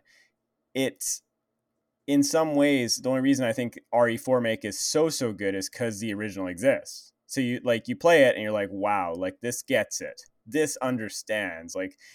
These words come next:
it's, it's ha-, does so many perfect nods to the original without being annoying, and it's somehow, like, just, it treads that line so well, and it makes it unique and it, just enough to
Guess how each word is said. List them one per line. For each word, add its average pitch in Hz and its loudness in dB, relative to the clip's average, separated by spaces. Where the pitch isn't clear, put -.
it's, - -8
it's - -6
ha-, - -2
does 143 0
so 170 4
many 156 2
perfect 160 0
nods 113 -2
to 120 -16
the 113 -6
original 143 -4
without 113 2
being 104 -4
annoying, 120 -2
and 95 -4
it's - -4
somehow, 107 -2
like, 98 0
just, - -12
it - -8
treads 143 2
that 127 2
line 98 0
so 117 -4
well, 92 -4
and 101 -2
it 92 -4
makes 117 -4
it 107 -6
unique 110 -6
and 104 -6
it, 98 -4
just 143 2
enough 107 -2
to 92 0